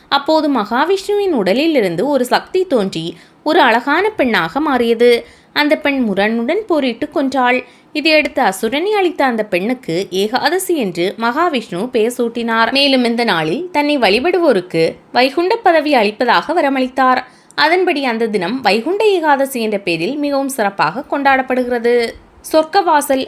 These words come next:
ஒரு சமயம் படைக்கும் கடவுளான பிரம்மதேவருக்கு கர்வம் ஏற்பட்டது. அந்த கர்வத்தை ஒடுக்க நினைத்தார் திருமால். பிரம்மதேவரின் படைப்பு காலம் முடிந்து ஊழிக்காலம் தொடங்கியதும் எல்லா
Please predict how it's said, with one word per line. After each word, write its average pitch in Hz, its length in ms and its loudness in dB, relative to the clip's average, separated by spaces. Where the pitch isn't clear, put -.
ஒரு 277 200 2
சமயம் 269 380 -2
படைக்கும் 214 400 -2
கடவுளான 285 540 0
பிரம்மதேவருக்கு 214 800 -2
கர்வம் 190 400 -2
ஏற்பட்டது. 247 540 -2
அந்த 285 220 0
கர்வத்தை 294 480 0
ஒடுக்க 285 320 0
நினைத்தார் 202 640 0
திருமால். 226 460 0
பிரம்மதேவரின் 359 800 2
படைப்பு 208 340 -2
காலம் 302 320 0
முடிந்து 170 320 -2
ஊழிக்காலம் 254 640 2
தொடங்கியதும் 185 680 -2
எல்லா 214 300 -2